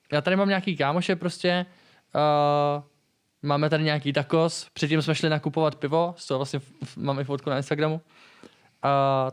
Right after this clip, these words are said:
takže jsme nakoupili spoustu piva.“ Eh, já jsem si prostě nakoupil samozřejmě jako správně Čech, jako Plzeň, jako poslední záchrana, že jo, jak říkal Pavlásek. A to jsme měli hezky vychlazený, říká: „Pojď tady prostě s námi popít a toho pokecáme.“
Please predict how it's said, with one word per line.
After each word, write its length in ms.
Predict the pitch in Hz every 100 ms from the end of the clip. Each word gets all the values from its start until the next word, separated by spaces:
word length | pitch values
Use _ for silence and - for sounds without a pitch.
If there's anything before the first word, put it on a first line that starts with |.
| 131
takže 260 | 139 -
jsme 160 | - 139
nakoupili 380 | 135 147 147 139
spoustu 280 | 143 131
piva.“ 340 | 127 151 160 156 - _ _ -
Eh, 440 | 135 131 131 127 131
já 100 | 135
jsem 140 | 139
si 60 | 139
prostě 280 | 139 139 143
nakoupil 320 | 139 139 139
samozřejmě 260 | 139 139 143
jako 180 | 135
správně 280 | 135 139 135
Čech, 200 | 139 139
jako 160 | 139 143
Plzeň, 320 | 147 139 139
jako 180 | 135 135
poslední 320 | - 143 143
záchrana, 400 | 127 131 139 139
že 80 | 139
jo, 60 |
jak 80 | 139
říkal 220 | 139 139
Pavlásek. 420 | 135 135 139 - - - - - - -
A 580 | 135 139 135 135 135 135 _ _ _
to 100 | -
jsme 140 | 135 151
měli 180 | 147 143
hezky 220 | 139 139
vychlazený, 420 | 139 156 156 151
říká: 300 | 143 139 131 - _ _ _
„Pojď 160 | - 135
tady 220 | 185 208
prostě 260 | 170 160 196
s 40 |
námi 200 | 202 185
popít 420 | 147 143 185 185 - _ _ -
a 100 | 147
toho 120 | 147
pokecáme.“ 680 | 147 143 147 160 156 156